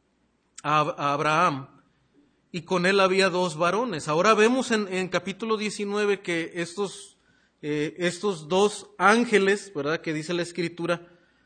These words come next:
toman su camino, van rumbo has-, hacia So-, hacia Sodoma, y Lot sale a recibirlos con una reverencia, ¿verdad?, en una actitud de, ah, de reverencia, entendiendo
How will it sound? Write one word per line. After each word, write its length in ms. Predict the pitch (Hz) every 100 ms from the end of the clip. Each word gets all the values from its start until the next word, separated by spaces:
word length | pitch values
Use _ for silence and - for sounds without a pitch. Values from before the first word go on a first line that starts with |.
| _ _ _ _ _ _ _ _ - _
toman 300 | - 170 185
su 140 | 190 214
camino, 460 | 214 208 214 208
van 260 | 170 175 196
rumbo 680 | 180 202 226 226 233 226 175
has-, 240 | 185 -
hacia 360 | 185 175 190 180
So-, 160 | 185 180
hacia 320 | 165 185 180
Sodoma, 680 | 180 190 214 202 175 - - _ _ _ _ _ _ _ _ _ _ _ _ _
y 160 | 196 208
Lot 420 | 220 214 240 247
sale 360 | - 202 226 220
a 40 |
recibirlos 1160 | 185 180 180 196 226 247 196 127 - - - _ _ _ _ _ _ _
con 160 | 147
una 180 | 165 202
reverencia, 1040 | 202 196 185 175 196 233 220 - 170 139
¿verdad?, 340 | 131 120 127 151 175 160
en 100 | 151
una 180 | 156 175
actitud 460 | 175 180 - 175 180
de, 460 | 175 156 - _ _ _ _ -
ah, 320 | 139 135 139
de 120 | 143
reverencia, 600 | 147 143 139 143 175 180 196
entendiendo 920 | 185 175 160 156 190 208 214 214 214